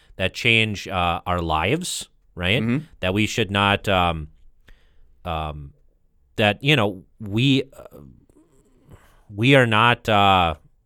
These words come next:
Speaker 1: we are not strong without Christ, right? It's amazing that in this, uh,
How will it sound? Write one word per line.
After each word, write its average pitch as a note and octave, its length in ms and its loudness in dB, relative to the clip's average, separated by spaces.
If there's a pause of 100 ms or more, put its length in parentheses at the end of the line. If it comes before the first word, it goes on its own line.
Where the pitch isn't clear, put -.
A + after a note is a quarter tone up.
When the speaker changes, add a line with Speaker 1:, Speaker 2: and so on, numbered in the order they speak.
(360)
Speaker 1:
we C3 160 2
are C3+ 80 6
not B2+ 200 0
strong A2 380 0
without F2 280 -4
Christ, F2 520 -8 (540)
right? F2+ 160 -4
It's G2 160 -8
amazing G2+ 440 0
that F2 300 -2
in G2 220 -4
this, G2 380 0 (440)
uh, E2+ 300 -4